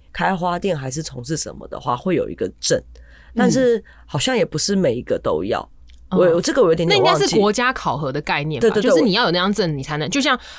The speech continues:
Speaker 2: 呃，我们要米其林，你要得到什么厨师证啊、
Speaker 1: 啊。
Speaker 2: 什么证明，你才能去申请那种感觉。
Speaker 1: 对，对，对，类似这种。
Speaker 2: 哦。
Speaker 1: 但是，但是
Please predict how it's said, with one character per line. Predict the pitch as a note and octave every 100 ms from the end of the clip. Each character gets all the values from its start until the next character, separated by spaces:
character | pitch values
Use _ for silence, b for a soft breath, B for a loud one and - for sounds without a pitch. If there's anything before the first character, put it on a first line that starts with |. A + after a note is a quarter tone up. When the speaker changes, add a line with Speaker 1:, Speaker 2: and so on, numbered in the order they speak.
| B
Speaker 2:
呃， | F3+ E3+ D#3
我 | D#3
们 | D#3+ F3
要 | G3
米 | E3
其 | - D#3+
林， | D3
你 | D3+
要 | D#3+ F#3
得 | D#3
到 | C#3
什 | -
么 | C#3
厨 | C#3 C#3+
师 | C3+ E3
证 | D#3+ E3+
啊、 | C#3+
Speaker 1:
啊。 | C#3+
Speaker 2:
什 | -
么 | -
证 | G#3+
明， | D#3 C3
你 |
才 | C3+ C#3+
能 | C#3
去 | D#3 F3
申 | - D3 D#3+
请 | - -
那 | C3
种 | C#3+
感 | -
觉。 |
Speaker 1:
对， | - D3+
对， | -
对， |
类 | G#3+ F#3
似 | -
这 | - E3
种。 | E3
Speaker 2:
哦。 | E3+
Speaker 1:
但 | D#4
是， | D#4 E4+ C#4 A#2+ B -
但 | -
是 | D#4